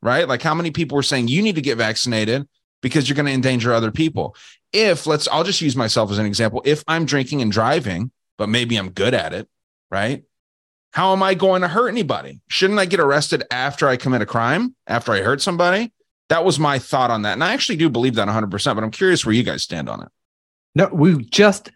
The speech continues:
Speaker 2: literally covered this. I swear the synchronicities this week are off the chart, but we literally just talked about that and how,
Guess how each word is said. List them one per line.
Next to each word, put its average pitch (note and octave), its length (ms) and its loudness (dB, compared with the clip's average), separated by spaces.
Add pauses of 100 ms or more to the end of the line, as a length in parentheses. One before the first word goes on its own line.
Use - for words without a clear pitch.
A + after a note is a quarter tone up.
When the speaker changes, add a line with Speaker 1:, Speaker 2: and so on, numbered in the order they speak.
(160)
Speaker 2:
literally A3+ 500 6
covered F3+ 360 2
this. A2 160 0
I D#3 120 4
swear F3+ 300 4
the A#2+ 100 0
synchronicities B2+ 760 0
this F#2 160 -2
week G2 200 0
are F#2 160 -2
off G#2+ 200 0
the F2+ 80 -6
chart, G#2+ 360 2
but G2 180 -2 (300)
we C#3 120 6
literally F#3+ 400 6
just D3 380 0
talked D#3+ 280 2
about A#2 300 2
that G2+ 240 4
and G#2 120 0
how, G#2+ 360 4